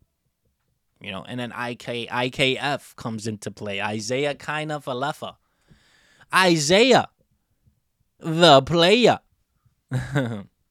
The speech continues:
So I K F comes in and, my, and immediately he gets a, he gets a grounder. He gets a grounder. Um, you know, uh, gets a nice routine play. You know, the ball just finds you, man. No matter where you are, the ball is gonna find you.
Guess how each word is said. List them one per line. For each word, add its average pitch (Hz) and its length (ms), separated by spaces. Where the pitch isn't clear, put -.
So 151 120
I 208 180
K 233 220
F 208 180
comes 170 260
in 175 200
and, 127 160
my, 131 100
and 135 260
immediately 180 680
he 160 140
gets 180 280
a, 139 280
he 175 160
gets 185 220
a 160 60
grounder. 127 520
He 135 160
gets 165 300
a 156 80
grounder. 160 680
Um, 117 640
you 120 120
know, 117 240
uh, 117 100
gets 131 340
a 143 40
nice 131 280
routine 131 460
play. 131 300
You 135 180
know, 135 80
the 123 100
ball 170 300
just 180 220
finds 151 340
you, 107 80
man. 107 240
No 139 140
matter 165 240
where 135 180
you 151 220
are, 147 200
the 120 120
ball 131 320
is 113 100
gonna 113 160
find 113 320
you. 104 120